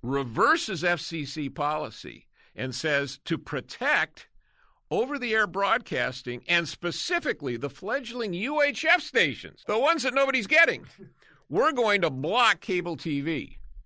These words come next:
And for fifteen years, they block cable T V. Now, finally, in the mid seventies, under Ford and Carter, actually,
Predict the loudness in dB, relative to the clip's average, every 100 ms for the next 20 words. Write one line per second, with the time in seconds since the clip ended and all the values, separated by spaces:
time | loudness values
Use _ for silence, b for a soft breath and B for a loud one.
0 | -20 -20 -20 _ 0 2 2 -2 2 0
1 | 2 -2 -2 -2 -2 -2 -2 -4 -4 -4
2 | 0 2 0 -4 -8 -8 -8 -8 -6 -6
3 | -6 -8 0 0 2 -2 -4 -4 -6 -4
4 | -2 -2 -4 -6 -6 -6 -8 -6 -4 -2
5 | -4 -2 0 0 -2 -6 -10 -12 -14 -16